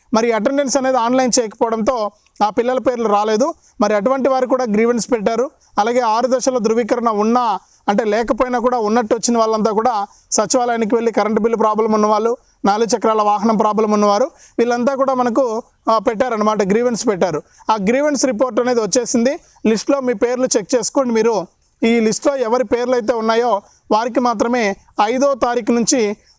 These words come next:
ఒక పిల్లాడుంటే పదమూడు వేలు, ఇద్దరుంటే ఇరవై ఆరు వేల రూపాయలు అయితే మీకు జమ కావడం జరుగుతుంది.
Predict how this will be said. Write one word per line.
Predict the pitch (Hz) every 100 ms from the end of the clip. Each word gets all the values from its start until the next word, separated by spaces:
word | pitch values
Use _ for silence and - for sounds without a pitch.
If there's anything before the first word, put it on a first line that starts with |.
| -
ఒక | - 262
పిల్లాడుంటే | 247 262 247 247 254
పదమూడు | 226 214 233 240
వేలు, | 240 240 370 -
ఇద్దరుంటే | 208 247 240 220 233 208 - _
ఇరవై | 220 220 240
ఆరు | 240 220
వేల | 220 226
రూపాయలు | 214 202 220
అయితే | 214 240
మీకు | 220 190
జమ | 190 196
కావడం | 202 226 220
జరుగుతుంది. | 214 208 196 214 262